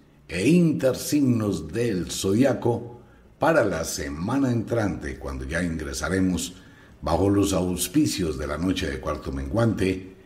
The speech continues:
y en el nuevo año, según el calendario y el almanaque, y la concepción o la creencia de la mayor cantidad de gente. ¿Que si eso afecta?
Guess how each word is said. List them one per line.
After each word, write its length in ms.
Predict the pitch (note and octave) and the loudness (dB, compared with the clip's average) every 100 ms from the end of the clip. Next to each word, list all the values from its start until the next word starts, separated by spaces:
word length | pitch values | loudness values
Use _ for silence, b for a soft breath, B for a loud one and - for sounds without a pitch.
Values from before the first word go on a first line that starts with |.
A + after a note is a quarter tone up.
| B B | B B
y 180 | F#2+ C3 | 2 6
en 160 | D3 C#3 | 6 6
el 360 | C3 A#2+ B2 | 4 4 6
nuevo 500 | B2+ B2+ A#2+ G#2+ G#2+ | 6 6 4 2 -2
año, 440 | G2 D2+ C2 C2+ - - | -4 -4 -6 -10 -12 -18
según 440 | - - B1+ D#2+ E2+ | -18 -14 -10 -8 -8
el 180 | C2 | -8
calendario 680 | A#1+ C#2 C2 C#2 D#2+ D#2 C#2+ | -12 -12 -10 -8 -8 -6 -8
y 60 | C2+ | -8
el 100 | C#2 | -8
almanaque, 800 | F2 F#2+ A#2+ A#2 G#2 G#2 - B B B - | -6 -4 -2 -2 -2 -2 -4 B B B 2
y 160 | B2 | 4
la 320 | B2+ G#2+ - | 6 2 -2
concepción 960 | - E3+ E3+ - B2+ - - A2+ G#2 D#2 | 2 4 4 2 0 0 -4 -2 -2 -2
o 40 | C#2 | -4
la 180 | D2 | -6
creencia 720 | - E2+ E2+ C#2 C#2 - F#2 - - - - | -6 -4 -4 -6 -8 -10 -12 -16 -20 -20 -18
de 100 | C#2+ | -10
la 120 | C#2+ C2+ | -8 -8
mayor 380 | C#2 D2+ D#2 | -6 -6 -8
cantidad 560 | - C#2+ C2 - B1 A#1 | -10 -10 -10 -10 -12 -10
de 100 | B1 | -10
gente. 420 | - A1+ B1 - - - - - | -12 -12 -14 -16 -20 -20 -20 -10
¿Que 160 | D#2+ | -8
si 120 | D#2 | -4
eso 180 | F2+ F#2+ | 0 0
afecta? 580 | G2+ A2 - - - - | 0 -2 -4 -10 -10 -16